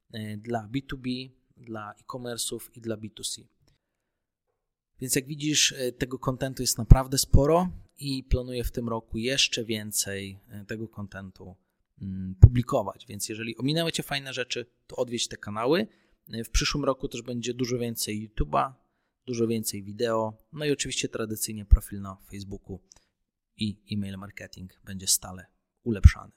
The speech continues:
I ten rok, co jest bardzo ważne, jakbym miał podsumować te wszystkie elementy, bardzo nas wzmocnił w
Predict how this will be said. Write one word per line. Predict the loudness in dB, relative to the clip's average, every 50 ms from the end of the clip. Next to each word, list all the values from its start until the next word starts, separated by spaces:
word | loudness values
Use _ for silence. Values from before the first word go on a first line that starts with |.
| _ _ _ _ _ _ _ _ _ _ _ _ _ _ _ _ _
I | -8 -8 -8 -8 -12 _ _ _ _
ten | -2 0 2 2
rok, | 4 4 4 4 2 0 -2 -4
co | -4 -2 -2
jest | -2 -2 -4 -2
bardzo | -2 -2 -2 -2 -2 -2 -2 0 0 -2 0
ważne, | 0 0 0 0 -4 -8 -10 -10 -8 -8 -8 -8 -10 -14 -20 -18 -16 -14 -12 -8
jakbym | -8 -8 -10 -8 0 2 2 4
miał | 2 0 6
podsumować | 6 6 8 8 8 6 6 4 2 2 2 2 0
te | -2 -6 -8
wszystkie | -6 -6 -4 -6 -6 -8 -8
elementy, | -8 -8 -8 -10 -12 -14 -10 -8 -6 -6 -6 -8 -12 _ _ _ _ _ _ _ _ _ -20
bardzo | 2 4 6 6 6 4 2 0 -4
nas | -2 -2 -2
wzmocnił | -2 0 -2 -2 -4 -6 -6 -6 -6 -6 -6
w | -8 -10